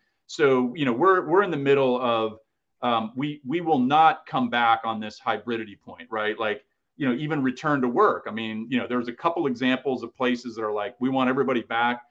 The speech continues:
But for the most part, hybridity is here to stay. Uh, hybridity is here to stay in the workplace, and it's definitely here to stay in the educational, uh, setting as well.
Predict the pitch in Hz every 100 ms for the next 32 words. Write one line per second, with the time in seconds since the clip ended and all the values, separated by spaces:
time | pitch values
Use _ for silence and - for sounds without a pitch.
0 | _ _ - 147 - 131 117 147 170 -
1 | 127 107 110 _ _ _ _ _ _ _
2 | - 131 117 123 156 160 131 117 127 113
3 | 95 - 170 160 170 165 165 _ _ -
4 | 110 107 104 117 117 139 139 131 117 135
5 | 113 - 120 110 98 117 131 135 135 117
6 | 117 107 104 - 123 120 110 107 113 98
7 | - - - 117 110 104 113 107 107 104
8 | - 110 104 110 98 98 95 104 101 98
9 | 92 - 110 98 87 101 101 85